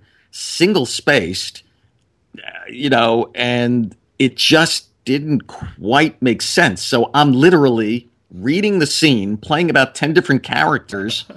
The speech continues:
<laughs> and editing while I'm reading. And he says, "Wow, that's really good. See, I wrote a good scene." <laughs> And my brother's looking at,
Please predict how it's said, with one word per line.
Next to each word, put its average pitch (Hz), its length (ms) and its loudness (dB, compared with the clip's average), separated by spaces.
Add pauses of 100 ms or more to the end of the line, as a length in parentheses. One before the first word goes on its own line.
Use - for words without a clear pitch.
(180)
<laughs> - 280 -20
and 143 640 0
editing 143 500 2
while 143 220 2
I'm 151 160 -2
reading. 120 460 -2 (880)
And 156 680 -2 (440)
he 185 120 2
says, - 380 -2
"Wow, 156 440 -2 (120)
that's 170 420 -2
really 196 260 0
good. 202 520 -4
See, 208 440 -2
I 190 120 4
wrote 170 220 0
a 165 40 -6
good 165 240 -4
scene." 214 540 -4
<laughs> - 60 -10 (2000)
And 190 120 4
my 185 100 6
brother's 214 520 2
looking 185 340 -2
at, 170 140 0